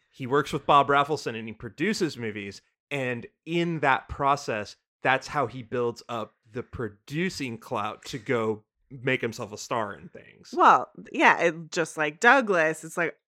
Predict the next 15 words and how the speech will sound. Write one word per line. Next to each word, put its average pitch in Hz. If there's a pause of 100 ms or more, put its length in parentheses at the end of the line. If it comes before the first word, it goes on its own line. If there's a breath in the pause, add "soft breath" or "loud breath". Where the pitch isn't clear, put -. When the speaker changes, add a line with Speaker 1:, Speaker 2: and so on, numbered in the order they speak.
(180)
Speaker 2:
he 214
starts 185 (380)
banking 180 (160)
fuck -
tons 170
of 151
money 175 (240)
so -
that 160
I 151
can 175
make 143
myself 156
a 220
star. 165